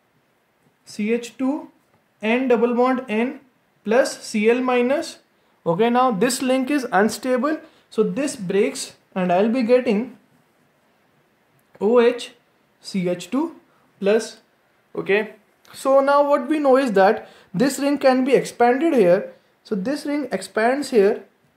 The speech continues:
So I'll be getting O H plus. Now, okay, now we all know that H plus is the catalyst. So H plus has to be taken out at the end.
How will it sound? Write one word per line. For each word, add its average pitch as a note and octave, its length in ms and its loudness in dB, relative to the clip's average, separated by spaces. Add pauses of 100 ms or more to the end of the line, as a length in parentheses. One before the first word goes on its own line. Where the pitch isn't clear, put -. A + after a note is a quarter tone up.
(180)
So - 180 -6
I'll F3 200 0
be B3 160 -2
getting G#3 560 2 (2500)
O G3 160 6
H - 400 0 (580)
plus. A3+ 440 0 (600)
Now, E3+ 180 -8
okay, C#4 380 -2 (240)
now A3 200 4
we C4+ 140 0
all A#3+ 220 4
know C4+ 100 -2
that C#4 260 2
H G#3+ 240 2
plus C4 240 0
is G#3 120 -2
the F#3 80 4
catalyst. C4 640 0 (260)
So - 140 0
H F#3 180 -2
plus A#3+ 200 6
has G3+ 180 4
to - 100 -4
be F#3+ 100 6
taken F#3+ 320 0
out A#3+ 160 4
at A3 200 2
the A#3 100 0
end. C4 240 -2